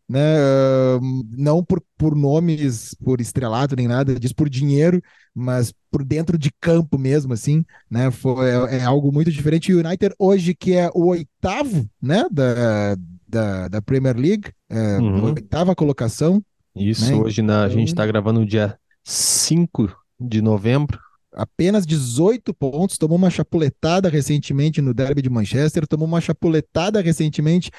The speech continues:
Speaker 1: do Newcastle e ficou fora da Copa da Liga,
Speaker 2: É.
Speaker 1: que ganhou antes, né, do próprio Newcastle, então já não vai ter esse título esse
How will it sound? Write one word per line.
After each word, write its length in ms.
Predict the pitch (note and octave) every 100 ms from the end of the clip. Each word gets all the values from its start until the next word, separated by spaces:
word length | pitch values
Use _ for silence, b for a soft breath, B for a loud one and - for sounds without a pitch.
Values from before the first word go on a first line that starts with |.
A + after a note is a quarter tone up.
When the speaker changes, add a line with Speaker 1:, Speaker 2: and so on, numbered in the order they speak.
| B -
Speaker 1:
do 220 | C#3+ G3
Newcastle 580 | B3+ G#3 - F3+ F#3+ F3+
e 40 |
ficou 240 | D#3+ - D#3
fora 420 | - C#3+ F3 G3+
da 140 | D3
Copa 280 | - D3 D3+
da 120 | C3
Liga, 320 | A#2 D#3+ F#3 B -
Speaker 2:
É. 220 | G#2 G2+
Speaker 1:
que 200 | B3+ C4 D4 -
ganhou 560 | F#3 F#3+ G3 F#3 G#3+ A#3+
antes, 520 | F3 D#3+ F#3 F#3 D#3+
né, 200 | C3+ D3+
do 240 | D#3+ C#3+ A#3
próprio 360 | - F#3 F#3
Newcastle, 720 | E3 D3+ C#3+ - D3+ G3+ B3+ B3+ _ _ -
então 220 | B2+ E3+
já 160 | D#3
não 120 | F#3 G3
vai 140 | F3+
ter 120 | E3+
esse 220 | E3+ - D3+
título 280 | D#3+ D#3+
esse 260 | C#3 - A2+